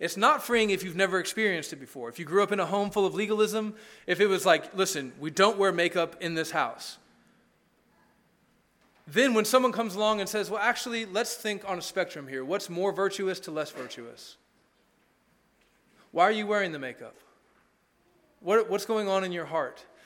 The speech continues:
That's gonna be really hard for you. You've never exercised those muscles before. You don't have that discernment. You're gonna be terrified. You're just gonna want somebody to come and put their thumb on you and say, "This is what you should do. Wear makeup or don't wear makeup." But in the long run, that's gonna crush you.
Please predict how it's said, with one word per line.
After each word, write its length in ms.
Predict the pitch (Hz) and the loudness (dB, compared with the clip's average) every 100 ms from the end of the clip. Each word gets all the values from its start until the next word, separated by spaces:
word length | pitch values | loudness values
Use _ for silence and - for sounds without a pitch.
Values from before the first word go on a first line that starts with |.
| - | 4
That's 160 | 254 294 | 6 8
gonna 160 | 311 220 | 6 2
be 100 | 214 | 4
really 180 | 214 | 4
hard 380 | 196 262 320 359 | 4 6 6 6
for 80 | 240 | 0
you. 160 | 190 165 | -4 -4
You've 160 | 180 | 0
never 240 | 269 247 240 | 4 4 6
exercised 640 | 277 - 262 247 240 226 | 4 2 0 2 2 2
those 200 | 233 185 | 0 2
muscles 380 | 233 302 285 175 | 2 2 0 -4
before. 360 | 190 196 175 | -4 -2 -2
You 120 | 160 220 | 0 0
don't 160 | 254 | 0
have 320 | 180 233 277 226 | 2 2 4 2
that 140 | 208 | 0
discernment. 500 | 190 - 285 233 160 | -2 -2 -2 -2 -4
You're 100 | 208 | -2
gonna 140 | 226 | -2
be 120 | 214 214 | -2 -4
terrified. 600 | - 233 285 240 190 180 | -2 2 4 4 4 2
You're 100 | 254 | -2
just 100 | 233 | -4
gonna 140 | 220 | -2
want 240 | 185 254 254 | 0 -2 -2
somebody 400 | 254 247 254 - - - - | 0 0 0 -6 -12 -18 -6
to 80 | 185 | 0
come 180 | 233 | 4
and 80 | 233 | 6
put 140 | 240 254 | 6 6
their 140 | 185 | 2
thumb 280 | - 277 247 | 6 6 8
on 160 | 190 | 2
you 160 | 175 185 | 2 -2
and 100 | 175 | 0
say, 160 | 185 151 | 2 2
"This 240 | 151 - | 2 0
is 60 | 170 | 0
what 140 | 202 | 0
you 100 | 190 | 0
should 160 | - 160 | -4 0
do. 240 | 190 135 | 2 2
Wear 260 | 120 165 208 | 2 4 6
makeup 320 | 226 226 202 | 4 4 2
or 60 | |
don't 240 | 151 180 160 | 4 4 4
wear 140 | 143 | -2
makeup." 340 | 127 117 110 - _ _ _ _ _ _ _ _ _ _ _ _ _ _ _ | -6 -10 -16 -20 _ _ _ _ _ _ _ _ _ _ _ _ _ _ _
But 120 | - 165 | -12 -8
in 100 | 170 | -8
the 80 | |
long 360 | 127 135 170 175 | -8 -4 -4 -4
run, 240 | 139 127 | -6 -6
that's 160 | 120 120 | -8 -10
gonna 160 | 156 117 | -12 -14
crush 480 | - - 151 - | -14 -12 -8 -8
you. 60 | - | -10